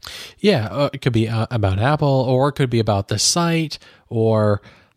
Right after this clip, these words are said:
it doesn't even necessarily strictly have to be something that would be like a, fit those, those rigid criteria of what would be a, an on-topic question of the site.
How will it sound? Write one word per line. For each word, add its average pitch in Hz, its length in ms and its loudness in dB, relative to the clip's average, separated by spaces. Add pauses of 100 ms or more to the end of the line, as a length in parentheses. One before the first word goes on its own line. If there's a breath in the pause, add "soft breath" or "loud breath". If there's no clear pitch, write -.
it 139 60 0
doesn't 190 240 2
even 165 280 2
necessarily 147 600 2
strictly 131 380 -2
have 123 220 2
to 123 120 0
be 120 640 2 (440 soft breath)
something 123 340 0
that 113 100 0
would 117 240 0
be 107 380 2
like 107 240 -4
a, 104 360 -4 (440)
fit 131 180 0
those, 117 240 4
those 110 360 2
rigid 123 340 0
criteria 110 560 0
of 107 220 -2
what 110 140 0
would 117 160 0
be 104 160 0
a, 104 140 0
an 110 140 2
on-topic 101 500 0
question 139 480 0
of 101 140 -4
the 101 80 0
site. 104 300 -2